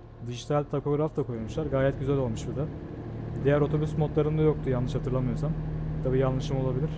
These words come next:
Bu tarz bilmediğim şeyler varsa doğrusunu yorumlarda yazabilirsiniz.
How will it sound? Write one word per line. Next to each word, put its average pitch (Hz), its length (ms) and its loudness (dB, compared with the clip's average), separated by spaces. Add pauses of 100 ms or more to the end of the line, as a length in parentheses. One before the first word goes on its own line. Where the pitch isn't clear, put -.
Bu - 60 -2
tarz 135 320 2
bilmediğim 135 360 2
şeyler 135 320 4
varsa 156 440 2
doğrusunu 160 560 4 (800)
yorumlarda 127 440 4
yazabilirsiniz. 135 760 2